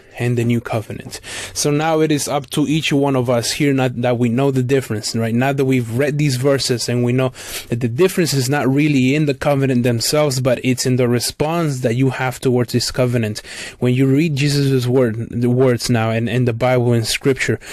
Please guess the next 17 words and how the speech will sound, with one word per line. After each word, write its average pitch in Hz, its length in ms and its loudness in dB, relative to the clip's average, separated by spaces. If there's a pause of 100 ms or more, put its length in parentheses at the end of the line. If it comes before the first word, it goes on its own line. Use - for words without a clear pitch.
(140)
what 151 300 2
do 160 80 0
you 151 220 4
decide 123 480 -2
to - 80 -6
have? 107 320 -6
Are 113 100 -4
you 127 220 2
going 139 300 2
to 135 120 -2
decide 135 500 0
to 135 80 0
have 127 440 -4
that 127 180 0
old 135 380 0
covenant 139 400 0
response 139 580 0